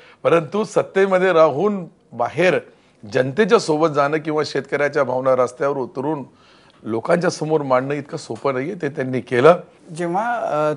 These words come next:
Speaker 2: तुम्ही शिवसेनेमध्ये प्रवेश केला त्यानंतर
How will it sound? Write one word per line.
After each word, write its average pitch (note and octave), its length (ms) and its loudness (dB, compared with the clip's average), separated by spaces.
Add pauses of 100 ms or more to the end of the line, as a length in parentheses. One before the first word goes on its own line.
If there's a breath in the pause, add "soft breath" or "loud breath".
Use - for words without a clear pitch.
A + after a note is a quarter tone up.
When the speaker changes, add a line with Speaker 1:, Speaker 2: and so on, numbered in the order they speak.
Speaker 2:
तुम्ही F3+ 160 2
शिवसेनेमध्ये F3+ 920 2 (140)
प्रवेश E3 320 2
केला B2+ 280 -2
त्यानंतर D#3+ 720 0